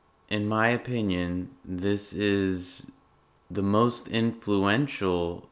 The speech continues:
philosophical concept that I've come across in my studies. I was gonna discuss it a little later in the season, but currently the world is experiencing the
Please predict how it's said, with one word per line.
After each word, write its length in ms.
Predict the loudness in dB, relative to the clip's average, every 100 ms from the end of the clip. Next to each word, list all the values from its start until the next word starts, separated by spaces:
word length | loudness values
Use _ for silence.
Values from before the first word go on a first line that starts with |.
| _
philosophical 920 | -6 -2 0 -2 -2 -4 -4 -10 -8 -10
concept 640 | -8 -8 -8 -6 -8 -6
that 140 | -4
I've 300 | 0 0 -2
come 180 | -8 -10
across 580 | -10 -6 -4 -4 -8 -14 -12
in 80 |
my 220 | -8 -8 -10
studies. 680 | -8 -8 -6 -8 -12 -18 -20 _ _ _ _ _ _ _ _ _ _ _ _ _
I 140 | -4 -2
was 380 | 0 0 0 0
gonna 340 | 2 4 2 -2 -16 -14
discuss 520 | -8 -8 -2 -2 -2 -2
it 180 | -2
a 60 | 0
little 340 | 2 2 2
later 580 | 4 4 4 2 0 -2 -4
in 560 | -2 0 0 -2 -4 -12 -20 _
the 160 | -8 -8
season, 800 | -6 -4 -2 0 0 0 -2 -8 _ _ _
but 300 | 0 0 0 -4 -20 _ _ -20
currently 500 | -6 -2 0 0 0
the 160 | 0 2
world 340 | 2 2 2
is 160 | 0 -6
experiencing 1080 | -10 -10 -6 -2 -2 -4 -6 -8 -6 -6 -10 _ _ _ _ _ _ _ _ _
the 540 | -8 -6 -4 -6 -8